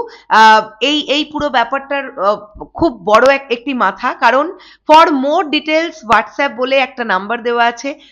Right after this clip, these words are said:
স্টার সিনেমাস ইউএই এখানে লেখা আছে, এবং আমি তোমাদেরকে পোস্টটা দেখিয়েও দিলাম, তোমরা চাইলে প্রোফাইলটা খুলে চেক আউট করে নিতে পারো। তার মানে আমরা এখান থেকে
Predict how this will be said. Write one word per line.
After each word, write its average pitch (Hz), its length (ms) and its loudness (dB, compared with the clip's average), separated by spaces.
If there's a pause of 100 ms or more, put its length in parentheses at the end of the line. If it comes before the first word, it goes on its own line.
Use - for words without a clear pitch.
(120)
স্টার 294 300 4 (100)
সিনেমাস 285 380 -4 (140)
ইউএই 269 720 -4
এখানে 233 280 -8
লেখা 214 280 -4
আছে, 247 280 -4 (300)
এবং 269 280 0
আমি 262 200 -2
তোমাদেরকে 294 360 -4
পোস্টটা 285 380 -6
দেখিয়েও 262 360 -4
দিলাম, 277 260 -4
তোমরা 262 220 -6
চাইলে 240 320 -4
প্রোফাইলটা 226 460 -6
খুলে 226 260 -10
চেক 208 280 -8
আউট 196 200 -2
করে 233 200 -4
নিতে 240 220 -12
পারো। 240 280 -2 (340)
তার 285 240 4
মানে 339 180 0
আমরা 339 200 -2
এখান 302 260 -6
থেকে 285 220 -4